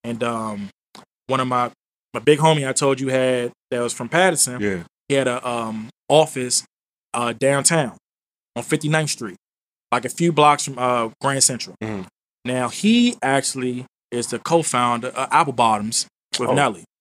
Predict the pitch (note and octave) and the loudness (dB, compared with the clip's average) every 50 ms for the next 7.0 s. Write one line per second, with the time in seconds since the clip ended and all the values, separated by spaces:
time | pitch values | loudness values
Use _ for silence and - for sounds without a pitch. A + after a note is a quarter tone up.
0 | _ _ - G2 - - - F#2+ F#2+ - - _ _ _ _ _ _ _ - B2 | _ _ -10 -8 -8 -6 -8 -8 -8 -10 -18 _ _ _ _ _ _ _ -6 -6
1 | B2+ B2+ B2 B2 B2 B2 A#2+ D3+ E3+ D#3 C#3+ - C#3 C3 C3+ D3+ D#3 D3+ C3 A2+ | -4 -4 -4 -4 -4 -4 -2 -2 -2 0 0 0 -2 0 2 2 4 4 2 0
2 | - _ _ _ _ _ _ _ - - - D#3 D#3 D#3 D3 C3+ C3+ C#3 C#3 C3+ | -6 _ _ _ _ _ _ _ -8 -2 0 2 4 4 4 6 6 6 4 4
3 | - C#3 C3 C3 C3+ D3+ D#3 D3 D#3+ C#3+ B2 B2 A2+ - - F#3+ F#3+ F3+ D3 - | 2 -4 -4 -2 0 0 2 2 0 0 0 -2 -6 -2 0 0 0 0 -2 -6
4 | - C3+ B2+ B2 B2+ B2 A2+ _ _ - A2+ A#2 A#2 A2+ A2+ - - A#2+ A2+ A2 | -6 -6 -6 -6 -8 -10 -16 _ _ -10 -8 -6 -4 -4 -4 -6 -6 -8 -8 -8
5 | A2 _ _ _ _ _ - B2 A#2 A2+ G#2 G#2 G#2 G#2 - _ _ _ _ - | -10 _ _ _ _ _ -8 -6 -4 -4 -4 -6 -8 -10 -14 _ _ _ _ -6
6 | - C3 A#2+ A2 G#2 G#2 B2+ C#3+ D3 C#3 D#3+ D#3 D3+ D#3 D3+ - D#3 D#3+ E3+ | -4 -4 -2 -2 -2 0 0 2 2 2 2 2 2 2 0 0 -4 -6 -10